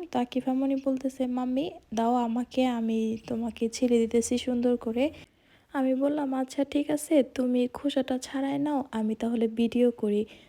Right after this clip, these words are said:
তো আসলে মেয়েরা বড় হইলে যা হয়, ওই কিন্তু আমাকে অনেক বেশি হেল্প করে। বড় মেয়ে হলে যা হয়, আমিও কিন্তু আমার আম্মুকে অনেক বেশি হেল্প করতাম। তো মার কষ্ট আসলে যে বুঝে,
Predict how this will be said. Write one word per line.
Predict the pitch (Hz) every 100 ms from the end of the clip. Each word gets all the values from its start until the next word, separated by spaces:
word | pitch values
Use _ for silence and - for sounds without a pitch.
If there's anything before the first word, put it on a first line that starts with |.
| _
তো | - 247
আসলে | 233 240 247 240 240
মেয়েরা | 240 262 254 233 233
বড় | 214 233 233
হইলে | 233 208 214
যা | 208 214 214
হয়, | - 233 320 -
ওই | 254 254
কিন্তু | 262 294 294 - 285 320 -
আমাকে | 220 226 -
অনেক | 240 247 214
বেশি | 214 240 -
হেল্প | 240 233 226 -
করে। | 226 220 262 339 - - - -
বড় | 233 240 247
মেয়ে | 247 247 247
হলে | 233 226 214
যা | 214 214
হয়, | 214 226 285 - -
আমিও | 233 226 240 254
কিন্তু | 254 262 262 254 240
আমার | 226 220
আম্মুকে | 226 247 240 226 233 240
অনেক | 233 220 196
বেশি | 214 226 226
হেল্প | 220 214 208
করতাম। | - 226 - 226 254 330 - - - -
তো | - 240
মার | 226 247 302 320
কষ্ট | 302 277 -
আসলে | 262 262 254 254
যে | 226 262 269
বুঝে, | 254 233 220 -